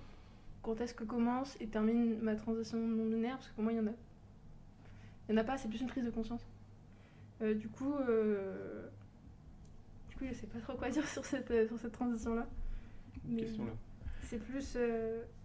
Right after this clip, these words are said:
Speaker 1: <clears throat> c'est plus, ouais, c'est, si, ça a changé. C'est vrai que ça a changé quand même le rapport que j'avais à comment m'habiller.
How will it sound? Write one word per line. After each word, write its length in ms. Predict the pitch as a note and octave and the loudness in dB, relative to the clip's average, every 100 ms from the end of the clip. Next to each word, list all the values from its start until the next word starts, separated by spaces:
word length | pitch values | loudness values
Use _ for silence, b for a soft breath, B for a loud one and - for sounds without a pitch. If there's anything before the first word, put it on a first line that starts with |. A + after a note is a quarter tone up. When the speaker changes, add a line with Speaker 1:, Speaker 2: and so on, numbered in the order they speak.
| - - | -14 -6
Speaker 1:
<clears throat> 380 | - A#3 - | -4 -4 -6
c'est 140 | - A#3 | -6 -2
plus, 180 | B3+ C#4 | 0 0
ouais, 100 | A#3 | -2
c'est, 160 | - | -4
si, 160 | B3+ D4+ | -4 -2
ça 180 | - B3 | 0 0
a 60 | |
changé. 300 | A#3 B3 B3+ | 2 0 -2
C'est 120 | - C#4 | -2 0
vrai 80 | |
que 60 | D4 | 2
ça 100 | C4+ | 2
a 40 | |
changé 260 | A3+ B3+ B3+ | 0 0 0
quand 80 | A#3+ | 2
même 160 | B3+ B3+ | 2 4
le 80 | |
rapport 300 | A3+ A3 A#3 - | 4 2 0 -2
que 100 | A#3 | 2
j'avais 260 | A3 A3 | 2 4
à 120 | A#3+ A3+ | 2 0
comment 160 | A3+ A#3 | 2 4
m'habiller. 320 | A3+ A3 A3 | 4 4 2